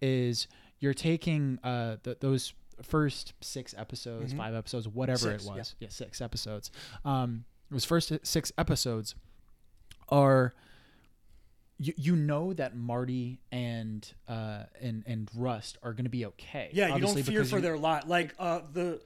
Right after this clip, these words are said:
Speaker 2: the famous tracking shot in episode
Speaker 1: Mm-hmm.
Speaker 2: four that, you know, I, I think they won an Emmy for that episode
Speaker 1: Mm-hmm.
Speaker 2: for directing. Um, like, that, y-, w-, as compelling and as l-,
Speaker 1: Tense.
Speaker 2: insanely well done as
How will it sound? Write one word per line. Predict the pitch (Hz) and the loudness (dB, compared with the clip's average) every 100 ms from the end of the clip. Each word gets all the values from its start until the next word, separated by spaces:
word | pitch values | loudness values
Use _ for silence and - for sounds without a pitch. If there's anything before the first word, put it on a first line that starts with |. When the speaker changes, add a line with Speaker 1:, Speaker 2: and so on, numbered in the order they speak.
| - - - - - | -18 -20 -20 -14 -6
Speaker 2:
the | |
famous | 175 196 185 - | -2 0 0 -2
tracking | 190 175 170 160 | 2 2 2 -6
shot | - 131 117 | -4 -4 -4
in | 131 | -8
episode | 143 143 123 113 | -8 -6 -4 -2
Speaker 1:
Mm-hmm. | 180 | -4
Speaker 2:
four | 180 147 127 113 - - - | -6 -4 -4 -6 -14 -18 -8
that, | 135 127 - 117 - | -6 -6 -12 -20 -16
you | 147 | -10
know, | 131 117 | -10 -6
I, | 135 139 | -8 -6
I | 139 | -6
think | 175 156 | -6 -6
they | 135 | -6
won | 131 | -6
an | 127 | -6
Emmy | 127 123 | -8 -8
for | 123 | -8
that | 117 | -8
episode | 117 117 120 117 - | -8 -10 -12 -10 -2
Speaker 1:
Mm-hmm. | 131 160 - | 0 0 -6
Speaker 2:
for | - | -14
directing. | 113 123 123 120 110 - - _ - | -10 -8 -8 -12 -14 -18 -20 _ -8
Um, | 147 139 135 123 - - - - - - | -4 -2 -2 -6 -12 -20 -20 -20 -20 -8
like, | 160 160 - 160 139 | -8 -8 -12 -18 -6
that, | 160 175 160 - - - 170 | 2 4 4 -4 -20 -20 -18
y-, | 160 143 - - - | -16 -18 -20 -20 -18
w-, | 170 131 175 - | -14 -12 -10 0
as | 170 165 | 2 2
compelling | 160 139 143 156 190 208 | -2 -2 -4 -2 -2 -2
and | 156 | -2
as | 135 120 113 - | -4 -4 -8 -12
l-, | 131 - - - | -18 -20 -20 -14
Speaker 1:
Tense. | - 131 131 | -8 -2 0
Speaker 2:
insanely | 185 170 - - - 190 190 202 160 | 0 -2 -4 -4 0 4 6 6 2
well | 143 160 | 4 4
done | 139 139 139 | 4 0 0
as | 170 | 2